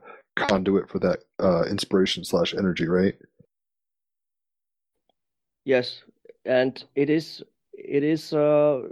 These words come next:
Speaker 2: I was talking to Raphael last year about this because the similarities, it, this type of dancing fulfills all the criteria of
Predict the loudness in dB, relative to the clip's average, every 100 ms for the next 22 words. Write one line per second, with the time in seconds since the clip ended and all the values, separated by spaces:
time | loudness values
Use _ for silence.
0 | -10 -6 -4 -4 -2 -4 -2 -4 -4 -4
1 | -4 -4 -4 -2 -2 -2 -4 -8 -8 -6
2 | -4 -4 -6 -6 -8 -8 -10 -10 -6 -6
3 | -6 -12 -20 -20 -20 -20 _ -8 -4 -2
4 | -2 -2 -4 -6 -20 -20 -8 -4 0 2
5 | 4 2 -2 -6 -6 -8 -18 _ _ _
6 | _ _ -6 -2 -2 -4 -16 -12 -2 -2
7 | 2 0 0 -2 0 0 0 -4 -4 -4
8 | -2 0 0 -4 -2 -2 0 -4 -4 -6
9 | -4 -2 0 0 -2 -2 -6